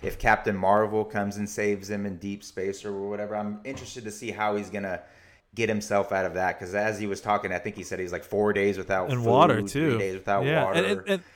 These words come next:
Speaker 1: They're running out of
Speaker 2: oxygen.
Speaker 1: uh,
Speaker 2: Yeah.
Speaker 1: air in the next, next day, and then I think Neb-, Nebula's still there.
Speaker 2: I, yeah,
Speaker 1: right?
Speaker 2: I, I'm pretty sure that Nebula's on the ship with him, like,
Speaker 1: Yeah.
Speaker 2: because th-, they have shots of her, uh, in the ship,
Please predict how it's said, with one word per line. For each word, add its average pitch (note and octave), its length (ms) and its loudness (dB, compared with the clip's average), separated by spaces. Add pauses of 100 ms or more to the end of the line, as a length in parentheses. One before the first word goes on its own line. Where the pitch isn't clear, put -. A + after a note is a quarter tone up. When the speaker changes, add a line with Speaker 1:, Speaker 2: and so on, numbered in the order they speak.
(140)
Speaker 1:
They're G2+ 120 -2
running A#2 300 4
out A2+ 120 10
of A2+ 120 10
Speaker 2:
oxygen. A#2+ 480 2
Speaker 1:
uh, G2+ 300 8
Speaker 2:
Yeah. - 60 0
Speaker 1:
air A2+ 360 6
in A2 80 4
the G2+ 80 0
next, G#2 320 -2 (340)
next G#2 280 -10
day, G#2 420 -2 (100)
and A2 180 -8
then C3 120 2
I C3+ 80 4
think G3+ 320 -4
Neb-, C#3 400 0
Nebula's D#3 500 -2
still E3 240 -4
there. C3+ 140 6
Speaker 2:
I, A#3 140 8
yeah, G3 260 10
Speaker 1:
right? G3+ 280 10
Speaker 2:
I, G#3+ 80 4
I'm C4 100 4
pretty A#3+ 200 4
sure F3+ 180 2
that D3 140 2
Nebula's D3 400 0
on B2+ 140 -4
the G#2 60 -10
ship - 340 -2
with G#2+ 200 -6
him, F#2+ 200 -16 (340)
like, C#3 220 2
Speaker 1:
Yeah. A2 160 8
Speaker 2:
because C#3 340 2
th-, C#3 140 -8
they D3+ 200 4
have C#3+ 200 2
shots C3+ 360 0
of A#2 300 -14 (480)
her, C3 540 0
uh, C3 200 -10
in C3+ 240 -2
the B2 80 -2
ship, B2 540 0